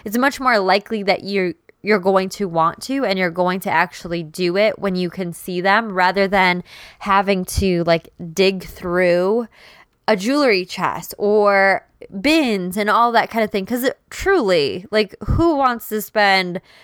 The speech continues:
time in the morning digging through a drawer or a chest or whatever to find a necklace or find some earrings to wear?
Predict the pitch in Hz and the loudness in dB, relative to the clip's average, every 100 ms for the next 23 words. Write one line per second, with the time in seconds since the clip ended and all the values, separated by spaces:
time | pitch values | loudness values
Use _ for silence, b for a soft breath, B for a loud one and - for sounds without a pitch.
0 | b - 233 214 196 180 170 170 170 165 | b -2 0 0 0 -2 0 0 0 -2
1 | 180 226 202 208 185 180 - 185 190 185 | -2 0 2 0 -2 -8 -14 -4 0 2
2 | 175 180 180 180 180 180 180 175 170 165 | 2 -2 -4 -6 -2 0 2 0 0 0
3 | 110 170 170 160 147 165 - 190 175 170 | -2 -4 -2 0 0 -4 -6 -2 2 0
4 | 165 - - - 175 170 165 180 185 - | -2 -16 -14 -4 0 0 -2 -2 0 2
5 | 185 170 165 147 143 143 - B B B | 0 0 0 2 2 0 -4 B B B
6 | _ - 233 220 208 196 - _ - 220 | _ -4 0 2 2 0 -4 _ -4 0
7 | 202 196 185 156 175 170 - 143 95 101 | 2 2 2 0 0 -4 -2 -2 -2 -6
8 | - - 190 185 214 196 202 196 190 - | -8 -2 -2 0 -2 0 -2 -4 -8 -4
9 | 175 175 165 - 175 147 135 | -4 -4 -6 -6 -2 2 2